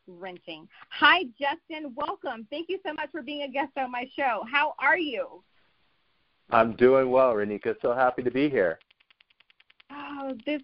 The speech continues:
Speaker 1: great, great. How's the weather where you are?
Speaker 2: The weather's really, actually really nice. There's not, not a cloud in the sky and lots of sunshine going on. So it's a, it's a good day.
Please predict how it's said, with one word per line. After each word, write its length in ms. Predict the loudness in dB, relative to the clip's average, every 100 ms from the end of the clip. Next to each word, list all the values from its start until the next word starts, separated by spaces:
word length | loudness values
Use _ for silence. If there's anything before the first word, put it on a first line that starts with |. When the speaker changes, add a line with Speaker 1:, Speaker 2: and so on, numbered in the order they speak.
| 2
Speaker 1:
great, 460 | 6 6 6 2
great. 300 | -2 -2 -2 -4
How's 260 | -4 -4 -6
the 80 |
weather 280 | -4 -2 -2
where 140 | -4 -6
you 160 | -6
are? 240 | -4 -4 -6 -14 _ _ _ _ _ _ _ _ _ _ _ -20 -20 _
Speaker 2:
The 60 | 2
weather's 360 | 6 6 4 -2
really, 240 | 0 2 2 -2 0
actually 320 | 0 0 -2
really 240 | 0 0 0
nice. 320 | 0 0 -4 -2
There's 160 | -2 -2
not, 440 | 0 4 4 4 0
not 200 | 0 0
a 60 |
cloud 380 | 2 4 4 4
in 40 | -2
the 120 | -8
sky 440 | -2 0 2 2
and 220 | 0 -2 2
lots 280 | 4 2
of 80 | -2 0
sunshine 460 | 0 2 0 2
going 320 | 4 4 4
on. 300 | 4 2 -2 -2
So 360 | 4 6 4 2
it's 180 | 0 4
a, 60 |
it's 260 | 2 2 0
a 40 |
good 200 | 2 4
day. 260 | 6 4